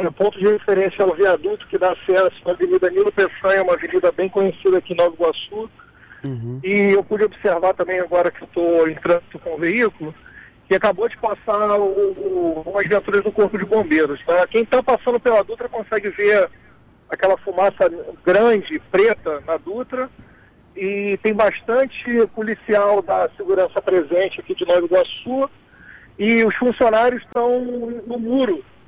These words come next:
Speaker 1: próximo à Dutra, como se fosse um canteiro da Dutra. Mas o incêndio é grande, tá, nesse galpão.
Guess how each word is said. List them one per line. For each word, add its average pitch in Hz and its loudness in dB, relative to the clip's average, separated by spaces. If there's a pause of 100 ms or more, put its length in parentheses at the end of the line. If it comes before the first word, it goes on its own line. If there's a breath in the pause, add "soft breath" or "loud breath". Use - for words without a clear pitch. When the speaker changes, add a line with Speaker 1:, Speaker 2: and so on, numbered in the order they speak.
(180)
Speaker 1:
próximo 214 0
à 196 2
Dutra, 196 -6
como 214 -8
se - -18
fosse - -8
um 294 -6
canteiro 233 0
da 233 0
Dutra. 180 -4 (540 loud breath)
Mas 170 2
o 208 -2
incêndio 214 0
é - 2
grande, 226 0
tá, 202 2
nesse 196 -8
galpão. 202 0